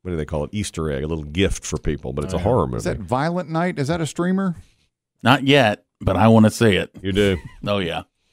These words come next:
Speaker 1: I can't see something like that. Not with Santa Claus.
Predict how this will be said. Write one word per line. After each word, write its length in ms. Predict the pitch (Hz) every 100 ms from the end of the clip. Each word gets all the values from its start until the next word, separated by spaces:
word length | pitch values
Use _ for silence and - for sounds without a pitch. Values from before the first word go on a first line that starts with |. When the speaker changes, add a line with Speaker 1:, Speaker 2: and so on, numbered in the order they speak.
| _ _ _ -
Speaker 1:
I 160 | 131
can't 340 | 127 120 107 82
see 200 | 90 85
something 340 | 82 73 76
like 220 | 69 69
that. 160 | 87 95
Not 240 | 156 135
with 100 | 95
Santa 320 | - 78 65 67
Claus. 540 | 62 57 60 -